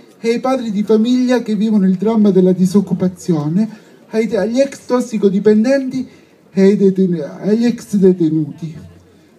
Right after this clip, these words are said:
ai quali molto spesso vengono negati alcuni diritti fondamentali e inviolabili. Quindi la piena affermazione della cultura dei diritti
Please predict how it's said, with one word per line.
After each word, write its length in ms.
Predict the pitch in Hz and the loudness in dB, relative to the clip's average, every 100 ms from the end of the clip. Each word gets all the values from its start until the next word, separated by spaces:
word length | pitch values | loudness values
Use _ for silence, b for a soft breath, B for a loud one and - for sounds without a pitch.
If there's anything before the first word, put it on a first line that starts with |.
| b | b
ai 160 | 196 220 | -2 0
quali 380 | - 262 277 262 | 2 2 2 2
molto 320 | 220 208 220 | 0 0 -2
spesso 500 | 208 262 277 - 262 | -4 -2 -2 -4 -4
vengono 380 | 226 214 202 196 | -2 0 0 0
negati 440 | 196 208 233 240 | 0 -2 -2 -2
alcuni 400 | 208 185 208 208 | -2 -2 -2 -2
diritti 400 | 196 208 214 - | 0 -2 -4 -6
fondamentali 640 | 185 190 180 190 196 208 185 | 0 2 2 2 2 4 4
e 40 | |
inviolabili. 1000 | 170 165 156 135 139 - 147 156 - B B B B | 2 0 -2 -4 -12 -16 -14 -12 -14 B B B B
Quindi 420 | - 226 196 175 170 | -8 -2 -2 -2 -4
la 140 | 208 | -6
piena 260 | 214 269 262 | 0 2 2
affermazione 1000 | - 220 196 196 - 240 247 262 247 - B B B | 2 2 2 0 -2 -2 0 0 -4 -8 B B B
della 280 | - 208 196 | 0 4 4
cultura 380 | 185 202 233 233 | 0 -2 -2 0
dei 120 | 202 | 0
diritti 600 | 185 190 170 160 - 175 | 0 0 -2 -4 -6 -6